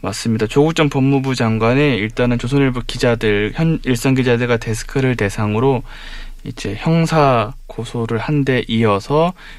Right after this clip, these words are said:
이제 손해배상 소송까지 걸은 상황입니다. 조선일보는 지난 이십팔 일 조민 세브란스 병원 피부과 일방적으로 찾아가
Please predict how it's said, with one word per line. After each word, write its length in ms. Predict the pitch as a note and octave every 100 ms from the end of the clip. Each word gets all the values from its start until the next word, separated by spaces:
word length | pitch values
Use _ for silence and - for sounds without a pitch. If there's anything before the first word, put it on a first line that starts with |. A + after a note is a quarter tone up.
| - -
이제 100 | A#2
손해배상 640 | - F#3 F#3 C#3+ A#2 A#2
소송까지 640 | A#2 A#2 B2 A#2 G2+ -
걸은 240 | A2 G2+ G2+ -
상황입니다. 680 | - B2+ A2+ G2+ - - - - - -
조선일보는 460 | - E3 E3 D#3 C3+
지난 220 | D3 C#3
이십팔 340 | A#2+ - C#3+
일 80 | C3
조민 340 | - B2+ D3
세브란스 560 | E3+ F3 F3 F3 F3 -
병원 260 | C#3+ C3+ C3
피부과 440 | - E3+ - B2+
일방적으로 680 | A2 A2+ C3+ C#3 C3+ B2+ B2
찾아가 540 | D#3 C#3+ C3 D3+ E3+